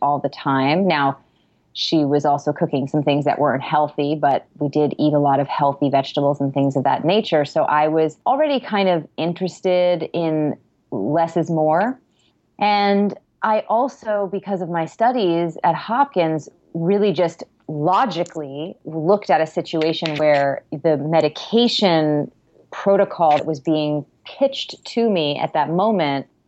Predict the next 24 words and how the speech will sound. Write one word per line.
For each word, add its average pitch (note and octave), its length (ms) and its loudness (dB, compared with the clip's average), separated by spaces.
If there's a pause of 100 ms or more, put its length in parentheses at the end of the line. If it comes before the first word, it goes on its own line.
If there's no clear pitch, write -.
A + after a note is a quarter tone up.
was F3+ 420 0
admittedly E3 1040 -2
by C#3+ 160 0
the C3+ 100 -4
doctor E3 500 0
and D3 180 -2
by C#3+ 160 0
any D3 560 -2
research D3 400 0
that C#3+ 100 4
anybody D#3 360 2
would C3+ 160 0
do C#3 180 0
on C#3 120 0
this C#3 140 -4
condition, C3+ 560 -2 (360)
not F#3 560 2
a D#3+ 220 2
fix, - 720 -4 (340)
didn't F#3+ 280 0
fix - 520 -4
what - 120 -2
was D3+ 160 -6
wrong. C#3+ 380 -6